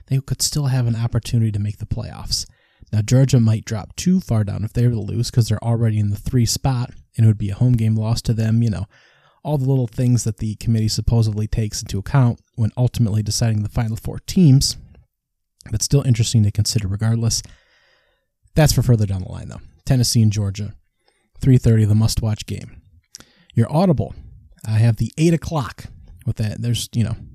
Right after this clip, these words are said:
two top shelf games in that night window, but if Alabama gets a stranglehold on, uh, L S U there in Texas, you know, Texas, Kansas State there, you wanna flip over to something else. Eight o'clock, I have that Wake Forest, N C State game,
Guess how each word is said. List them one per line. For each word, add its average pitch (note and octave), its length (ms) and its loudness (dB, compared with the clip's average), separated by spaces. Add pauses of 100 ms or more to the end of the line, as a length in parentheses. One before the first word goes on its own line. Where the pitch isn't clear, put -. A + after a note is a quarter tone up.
(120)
two D3 140 4
top C#3 240 2
shelf B2+ 260 2
games B2 300 6
in C#3+ 140 6
that C3+ 180 4
night B2+ 300 2 (100)
window, B2+ 440 6 (440)
but G2+ 100 -2
if - 140 -4
Alabama C3 520 6
gets A2+ 200 -2
a G#2+ 40 0
stranglehold A#2+ 960 2 (460)
on, G#2 320 0
uh, G2 200 -2
L A#2+ 160 -2
S A#2 200 2
U A#2 120 4
there A2+ 340 4 (320)
in G2+ 160 -4
Texas, - 680 0
you G#2 100 -2
know, G2+ 180 -6 (340)
Texas, - 280 -2
Kansas A2+ 320 2
State A#2 240 2
there, A#2 120 6
you A2+ 120 6
wanna G#2+ 140 4
flip B2 240 0
over A2+ 180 4
to G#2+ 60 2
something A2+ 300 2
else. G#2+ 280 -2 (460)
Eight C3+ 160 2
o'clock, A#2+ 440 0
I G#2+ 100 -2
have A2 280 2
that G#2+ 260 -4
Wake A#2 260 -2
Forest, G#2+ 520 -2
N A#2 180 2
C A2+ 180 -2
State B2+ 400 2
game, B2 360 4